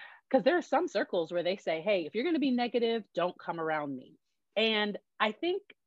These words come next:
there's a difference between somebody that just every day is a horrible day and they're just kind of an Eeyore, like from Winnie the Pooh. Every day is just horrible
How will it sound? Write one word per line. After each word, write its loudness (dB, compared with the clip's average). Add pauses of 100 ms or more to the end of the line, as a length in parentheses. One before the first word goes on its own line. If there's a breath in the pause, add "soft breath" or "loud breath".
(240)
there's 0
a -2
difference 0
between -6
somebody 2
that -2
just -2 (760 soft breath)
every 2
day 6
is -4
a -8
horrible -2
day -4
and -8 (260)
they're 0
just -4
kind -2
of -2 (100)
an -4 (120)
Eeyore, 0 (240)
like 0
from -2
Winnie 0
the -2
Pooh. 0 (360 loud breath)
Every 2
day 4
is -4
just -6
horrible 0